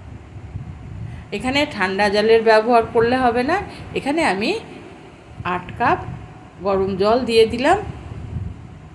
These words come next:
এবার এটাকে নেড়ে চেড়ে ভালো করে মিশিয়ে নেব।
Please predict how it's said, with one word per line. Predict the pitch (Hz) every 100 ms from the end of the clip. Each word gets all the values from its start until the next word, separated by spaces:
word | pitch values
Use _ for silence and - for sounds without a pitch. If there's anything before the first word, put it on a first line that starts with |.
| - - - - - - -
এবার | 196 254 359 269
এটাকে | 190 190
নেড়ে | 185 190 185 175
চেড়ে | 175 185
ভালো | 185 185 180
করে | 180 196 247
মিশিয়ে | 233 185 - 185
নেব। | 185 185